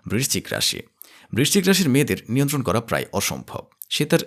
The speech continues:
জীবনে কারো হস্তক্ষেপ পছন্দ করে না, এমনকি তার শ্বশুরবাড়িতেও সে তার নিজের ইচ্ছায়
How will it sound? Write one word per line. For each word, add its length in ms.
জীবনে 320
কারো 180
হস্তক্ষেপ 520
পছন্দ 300
করে 240
না, 120
এমনকি 320
তার 240
শ্বশুরবাড়িতেও 600
সে 140
তার 240
নিজের 260
ইচ্ছায় 260